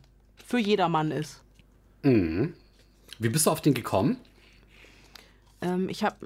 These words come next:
Speaker 1: ich guck ja auch so ein bisschen Parfüm-Content auf YouTube und da hat den eine YouTuberin vorgestellt und
Speaker 2: Mhm.
Speaker 1: meinte halt,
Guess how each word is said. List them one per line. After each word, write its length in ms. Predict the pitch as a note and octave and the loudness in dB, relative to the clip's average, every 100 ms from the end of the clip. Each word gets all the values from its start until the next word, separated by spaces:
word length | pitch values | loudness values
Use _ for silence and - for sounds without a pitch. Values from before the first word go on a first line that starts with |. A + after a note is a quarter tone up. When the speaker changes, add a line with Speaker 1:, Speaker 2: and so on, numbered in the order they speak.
| _ | _
Speaker 1:
ich 140 | F3 - | -10 -4
guck 240 | G3+ G3+ | -4 -2
ja 160 | E3+ D3+ | 0 0
auch 280 | D#3+ - | -2 -4
so 120 | - D#3+ | -10 -8
ein 80 | |
bisschen 300 | D#3+ - D#3+ | -8 -8 -10
Parfüm-Content 880 | D#3+ D3 - D#3 - E3+ F3+ G#3 A3 | -10 -12 -8 -10 -6 -6 -6 -6 -6
auf 180 | - G#3+ | -8 -8
YouTube 460 | A#3+ A#3+ - C#4 - _ _ _ - _ - | -10 -8 -8 -8 -10 _ _ _ -20 _ -6
und 460 | G3 F#3+ F#3+ G3 - | -2 0 -2 -2 -4
da 80 | F#3 | -4
hat 100 | G3 | -4
den 120 | G3+ | -4
eine 160 | F#3 F#3 | -2 -2
YouTuberin 680 | G3 - - F3 D3+ D3+ | -4 -6 -4 -4 -4 -6
vorgestellt 960 | D#3+ D#3 C#3+ C#3+ - D3 D3 D#3+ C#4+ - | -8 -8 -8 -8 -10 -8 -6 -8 -10 -12
und 500 | - G3 F#3+ F#3+ F#3+ | -6 -2 0 0 -4
Speaker 2:
Mhm. 40 | F#3+ | -4
Speaker 1:
meinte 380 | F#3 G3+ G3+ G3 | -2 -2 -2 0
halt, 480 | F3 F3+ F3 - | 0 0 -2 -10